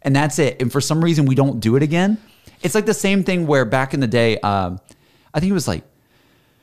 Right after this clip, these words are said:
I don't know, it was, uh, back in the day, it was me, Lex, Liam, and Phil. <laughs> It was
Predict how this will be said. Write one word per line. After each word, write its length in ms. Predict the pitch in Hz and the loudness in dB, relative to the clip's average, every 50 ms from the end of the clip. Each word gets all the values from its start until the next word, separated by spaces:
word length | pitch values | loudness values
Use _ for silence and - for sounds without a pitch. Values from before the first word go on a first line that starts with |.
| _ _ _ _ _ _ _ _ _ _ | _ _ _ _ _ _ _ _ _ _
I 100 | - 226 | -2 0
don't 100 | 214 175 | 0 2
know, 120 | 170 147 110 | 2 0 0
it 100 | - 165 | 0 0
was, 340 | 156 156 151 139 127 117 135 | 2 4 4 2 2 2 0
uh, 480 | 131 123 120 113 107 101 95 90 98 - _ _ _ _ _ _ _ _ _ _ _ _ _ _ _ - _ _ _ _ _ _ _ _ _ _ _ _ | 0 2 2 2 0 0 -2 -6 -8 -14 _ _ _ _ _ _ _ _ _ _ _ _ _ _ _ -20 _ _ _ _ _ _ _ _ _ _ _ _
back 220 | 135 156 160 - | -8 -8 -6 -4
in 60 | - 185 | -4 -4
the 60 | 165 | 0
day, 260 | 131 147 139 135 127 | 2 2 2 2 0
it 140 | 110 - 123 | 0 -2 -4
was 160 | 110 110 101 | -4 -4 -2
me, 380 | 107 110 117 131 143 147 156 156 | 0 0 2 2 2 2 0 -2
Lex, 640 | - 104 110 123 123 127 127 - - - - - - _ _ _ _ _ | -4 -2 0 2 0 0 -2 -6 -10 -10 -10 -12 -14 _ _ _ _ _
Liam, 540 | 101 98 104 113 123 127 127 123 113 110 - | -10 -4 0 2 4 4 6 4 4 2 0
and 160 | 98 90 - | -2 -6 -6
Phil. 480 | - - - 110 98 90 73 73 - - - - - - - - - - | -8 -6 -2 -2 0 0 -2 -4 -8 -10 -10 -8 -8 -8 -8 -10 -2 -2
<laughs> 80 | 143 - - - - - _ _ - - - 165 - | -2 -2 0 -6 -8 -8 _ _ -20 -16 -14 -10 -4
It 40 | - | -2
was 140 | 127 113 | -2 -2